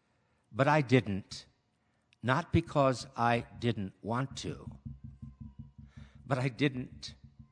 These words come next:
because I love my dad and I love my mom. And I knew that every trip to the woodshed I deserved, and a lot of them that I did deserve, I didn't get,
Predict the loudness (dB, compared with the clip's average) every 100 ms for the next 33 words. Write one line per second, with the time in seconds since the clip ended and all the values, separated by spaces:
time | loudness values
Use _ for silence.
0 | -20 -20 -20 -20 _ -2 0 2 4 4
1 | 4 2 4 2 0 -8 -16 -20 _ _
2 | _ _ _ _ -2 2 2 2 0 2
3 | 2 2 -2 -10 -18 _ _ _ _ _
4 | _ 4 8 12 12 10 8 6 6 6
5 | 4 4 4 4 4 6 6 6 4 4
6 | 4 -2 -20 _ _ _ _ _ 2 4
7 | 6 6 8 8 6 2 0 2 4 6
8 | 6 6 4 2 -2 0 4 4 4 4
9 | 4 2 2 2 2 2 6 6 4 -10